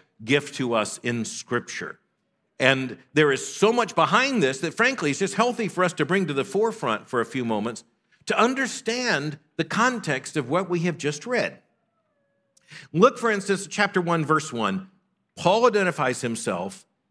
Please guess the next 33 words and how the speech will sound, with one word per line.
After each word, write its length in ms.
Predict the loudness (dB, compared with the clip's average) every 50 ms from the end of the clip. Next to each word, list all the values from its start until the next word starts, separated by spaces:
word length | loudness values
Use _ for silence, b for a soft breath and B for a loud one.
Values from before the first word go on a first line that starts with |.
| _
He's 240 | -2 0 0 0 0
writing 420 | 0 0 2 2 2 2 2 2 2
the 80 | 2
letter 240 | 2 2 2 2 2
by 200 | 2 2 2 2
the 120 | 2 2
Holy 200 | 2 2 2 0
Spirit, 360 | -2 -2 -2 0 2 2 2 2
"A 100 | 0 -2
servant 400 | -2 0 2 2 2 2 2 2
of 120 | 0 0 2
God 360 | 2 2 4 4 2 2 2
and 160 | 0 0 0
an 100 | 0 0
apostle 600 | -2 -4 -4 -4 0 2 2 2 2 0 -2 -2
of 100 | -2 -2
Jesus 400 | -2 -2 -4 -2 -2 -4 -4 -4
Christ, 360 | -2 0 0 0 0 -2 -2
for 120 | -2 0 0
the 100 | 0 0
sake 440 | -2 -2 0 2 2 2 2 0 -2
of 80 | 0
the 100 | 0 -2
faith 420 | -2 0 0 0 2 0 -2 -4 -2
of 160 | -2 -2 0
God's 300 | 2 4 4 4 2 0
elect 480 | -2 0 2 2 2 2 2 0 -4 -4
and 300 | 0 2 2 2 2 0
their 220 | 0 0 2 2 2
knowledge 380 | 2 0 0 0 0 -2 -2
of 100 | -4 -4
the 80 | -4 -6
truth, 400 | -4 -2 0 0 0 0 -2